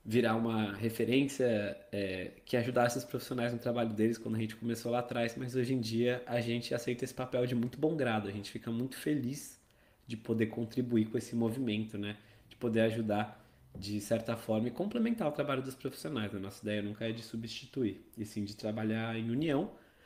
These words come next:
pro benefício ser a saúde das pessoas. Com certeza esse é o objetivo tanto da gente quanto dos profissionais de saúde, ajudar a saúde dos pacientes. Mas legal, tendo dito isso, queria falar um pouquinho sobre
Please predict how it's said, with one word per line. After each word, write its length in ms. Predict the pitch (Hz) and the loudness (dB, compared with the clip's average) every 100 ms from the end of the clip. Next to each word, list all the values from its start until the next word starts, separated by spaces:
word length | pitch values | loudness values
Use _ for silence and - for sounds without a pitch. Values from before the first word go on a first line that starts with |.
| _ _ | _ _
pro 300 | - 180 208 | 2 4 4
benefício 640 | 220 220 214 - 170 160 175 | 4 4 4 4 -2 -2 -4
ser 240 | - 143 | 4 4
a 60 | 147 | 4
saúde 380 | 170 131 135 | 2 4 2
das 160 | 143 147 | 2 -2
pessoas. 540 | - 165 - 107 101 | -2 -4 0 0 0
Com 260 | - - 113 | -8 -6 -6
certeza 720 | 110 123 - 107 110 117 117 - - _ - | -4 -6 2 4 4 2 -2 -10 -20 _ 0
esse 440 | 117 113 135 131 - - | 0 0 -2 -2 -4 -8
é 180 | 110 110 | 0 2
o 100 | 110 | 4
objetivo 540 | 107 107 110 - 104 | 2 2 0 0 -4
tanto 260 | - 123 127 | -2 -6 4
da 140 | 143 | 6
gente 320 | 147 143 185 - | 6 4 0 -2
quanto 300 | 156 165 175 | 0 0 -2
dos 160 | 175 | -6
profissionais 480 | - 165 - 156 135 | -6 -6 -2 -2 0
de 60 | - | 0
saúde, 360 | 165 113 104 - - | 0 0 -2 -10 -8
ajudar 460 | 107 113 104 110 113 | -6 -2 -2 -2 -6
a 60 | |
saúde 560 | 104 120 104 98 104 107 - _ _ _ _ | -8 -4 -4 -4 -8 -10 -18 _ _ _ _
dos 140 | 117 | -4
pacientes. 760 | 110 123 123 156 90 - - - _ _ - - _ - | 0 0 2 0 0 -6 -16 -18 _ _ -20 -20 _ -6
Mas 160 | 156 165 | 0 4
legal, 300 | 196 107 - | 6 4 4
tendo 240 | 185 220 | 2 2
dito 280 | 160 - 104 | 0 -2 0
isso, 480 | 113 - - 98 - - _ _ _ | 0 0 -4 -6 -8 -20 _ _ _
queria 200 | 131 143 | 0 2
falar 320 | 143 151 151 | 2 4 4
um 60 | 151 | 2
pouquinho 400 | 151 151 151 151 | 0 0 0 0
sobre 880 | - 151 147 151 151 147 147 143 | 4 4 4 4 6 4 2 -2